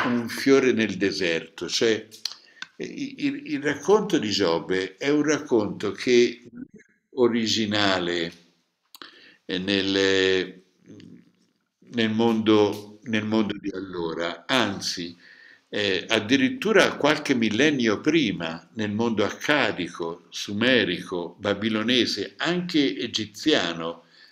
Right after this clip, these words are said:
abbiamo dei racconti molto simili a quello di Giobbe, perché Giobbe racconta di un'esperienza che nella vita facciamo anche noi, eh. Quella del dolore assurdo, quello del dolore cattivo,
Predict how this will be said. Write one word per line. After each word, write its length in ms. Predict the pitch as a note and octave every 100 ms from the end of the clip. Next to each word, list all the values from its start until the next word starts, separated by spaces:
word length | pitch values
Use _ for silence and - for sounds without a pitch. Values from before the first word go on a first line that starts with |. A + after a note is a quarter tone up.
| _
abbiamo 540 | B2+ A2 B2+ C3 C3
dei 220 | A2+ A2+ G#2+
racconti 760 | G2+ - A2+ G#2+ G2+ A2 -
molto 840 | A#2 A#2 C3+ C#3 C3 G#2 F#2 G2 F2
simili 760 | - G#2 G2 F#2 F2 F2 F2+ -
a 120 | G#2+
quello 340 | - G#2 G2 F#2
di 140 | F2
Giobbe, 680 | D#2 E2 D2+ D2 D2 E2 - - - - - -
perché 460 | C3+ C#3 D3 C#3
Giobbe 460 | G#2+ D3+ E3 E3+ C3
racconta 680 | G#2+ G#2 - C#3 C#3 C#3 G#2
di 100 | G2
un'esperienza 1200 | G2+ G2+ - - A#2 F#2+ F2 D#2+ - G2+ F#2+ - - - _
che 160 | - A#2
nella 260 | A#2 A2
vita 380 | F#2 E2+ F2 F#2
facciamo 460 | - F#2 - G2 F#2
anche 280 | F2+ F#2+
noi, 480 | D#2+ D#2 C#2+ D#2+ - _
eh. 260 | F2 E2+ - - - -
Quella 260 | - B2 A#2
del 240 | G2+ G#2+
dolore 440 | G2+ G#2 A2 G#2+ F#2
assurdo, 600 | - - A2+ F#2+ - -
quello 240 | - G#2
del 260 | F#2+ G2 F2+
dolore 600 | G2 G2+ G2+ G2+ F#2+ -
cattivo, 880 | - - - A2+ G#2 D#2+ D#2+ D#2